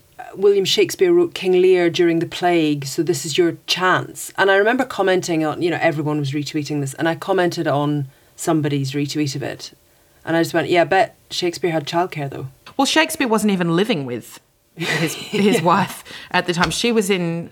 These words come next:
Speaker 2: uh, you know, Stratford upon Avon,
Speaker 1: Yeah.
Speaker 2: and he was in London.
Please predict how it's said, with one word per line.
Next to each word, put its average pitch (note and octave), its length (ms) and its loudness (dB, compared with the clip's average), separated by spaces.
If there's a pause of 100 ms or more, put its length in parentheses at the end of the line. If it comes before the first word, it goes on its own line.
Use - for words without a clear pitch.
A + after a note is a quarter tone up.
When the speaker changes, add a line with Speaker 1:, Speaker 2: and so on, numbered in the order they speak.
Speaker 2:
uh, D3+ 40 -6
you F#3 140 -6
know, E3 80 -2
Stratford F3 400 -2
upon E3 200 0
Avon, F#3 300 0
Speaker 1:
Yeah. A3+ 220 2
Speaker 2:
and E3 120 -2
he F3+ 100 -2
was G3 160 -4
in G3 60 -2
London. G3 480 0